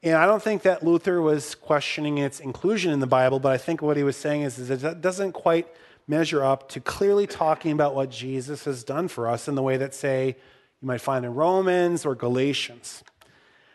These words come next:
But for me, the biggest reason why I'm not a fan of the book of James is because it's so in my face with a lot of "do this and this and that and this, and did you remember this? And by the way, did you do that?"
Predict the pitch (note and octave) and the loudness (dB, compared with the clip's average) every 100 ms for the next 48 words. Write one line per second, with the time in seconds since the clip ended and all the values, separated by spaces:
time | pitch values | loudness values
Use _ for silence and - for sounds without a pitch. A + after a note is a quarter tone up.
0 | - D#3 E3+ - G#3 D4 C#4 G3+ F3 G3+ | 0 4 4 2 0 2 0 -4 4 6
1 | G3 F#3+ D#3+ G#3+ B3 - G3+ G3+ F#3 F3+ | 8 6 4 2 2 0 0 2 4 4
2 | E3 - E3+ F3 D3+ - D#3 C3 B2+ B2 | 2 0 0 0 0 -2 -4 -6 -6 -6
3 | C3 A#2+ C#3+ - B2+ A#2+ - C#3+ - - | -8 -8 -8 -2 0 -2 -6 -8 -8 -6
4 | C#3 B2+ C#3+ D3+ F3+ - B3+ C#4+ - - | -2 0 0 0 -2 -2 -6 -6 -8 -14
5 | - _ _ _ _ - C#3 D#3 D#3 D3+ | -18 _ _ _ _ -4 0 4 6 6
6 | C#3 A#2 A2+ A2+ D#3+ G3 - - A#2+ A2+ | 2 -2 -6 0 0 -2 -10 -14 -10 -4
7 | D3 F3 - - A#2 A2+ C3 D#3 - A#2+ | -4 -4 -12 -14 -8 -2 0 0 -6 -8
8 | A#2 E3 - - A#2 A#2 B2 C#3+ E3 F#3+ | -4 -4 -6 -10 -8 -6 -4 -4 -2 -2
9 | A#3 - - A#2+ B2 D3+ G3 C3 A2 A2+ | -4 -6 -4 -2 0 0 -2 -4 -12 -10
10 | A#2+ D#3 A#2 | -6 -4 -6